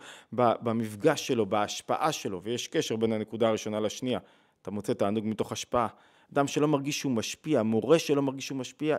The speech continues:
יישחק מהר מאוד, החיים יאכלו אותו. והתשובה בדרך כלל של אנשים, "אה, אתה רוצה ממני תענוג? תעזוב אותי, רוב החיים זה לא תענוג", כי הם לא מבינים נכון תענוג. תענוג זה לא לשבת רגל על רגע,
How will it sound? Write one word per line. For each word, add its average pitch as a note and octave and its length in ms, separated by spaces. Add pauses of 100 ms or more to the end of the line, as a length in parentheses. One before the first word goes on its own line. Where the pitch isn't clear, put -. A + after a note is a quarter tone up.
יישחק - 640
מהר G#2 380
מאוד, F#2+ 340 (360)
החיים A#2+ 380
יאכלו B2 340
אותו. F#2+ 240 (420)
והתשובה F3 360
בדרך D#3+ 280
כלל C#3+ 100
של C3 160
אנשים, B2 360 (180)
"אה, C3 100
אתה A#2+ 140
רוצה G2+ 340
ממני A#2 280
תענוג? G#2 580
תעזוב A2 420
אותי, C3 220
רוב A#2+ 240
החיים C#3 340
זה A#2+ 100
לא C3 120
תענוג", D#3 380
כי C#3+ 120
הם C#3+ 100
לא E3+ 120
מבינים D3+ 500
נכון A2 320
תענוג. G2 440 (340)
תענוג C3+ 240
זה B2 120
לא C3+ 140
לשבת B2 360
רגל A2 220
על G2+ 80
רגע, G2+ 260